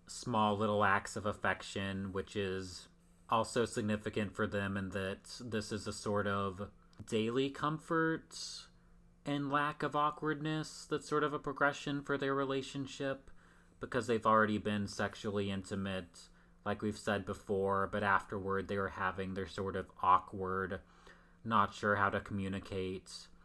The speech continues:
with each other sort of thing going on. So this is a very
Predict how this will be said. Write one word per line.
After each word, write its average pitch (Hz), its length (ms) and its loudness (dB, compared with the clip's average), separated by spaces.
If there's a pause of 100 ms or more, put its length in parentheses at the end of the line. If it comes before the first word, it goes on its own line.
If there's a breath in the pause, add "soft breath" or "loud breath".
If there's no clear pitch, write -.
(440 soft breath)
with 104 200 0
each 107 200 0
other 98 320 4
sort 101 260 0
of 98 140 0
thing 98 220 0
going 95 340 0
on. 92 400 0
So 104 200 0
this 98 260 -2
is 98 140 -4
a 101 60 2
very 92 640 0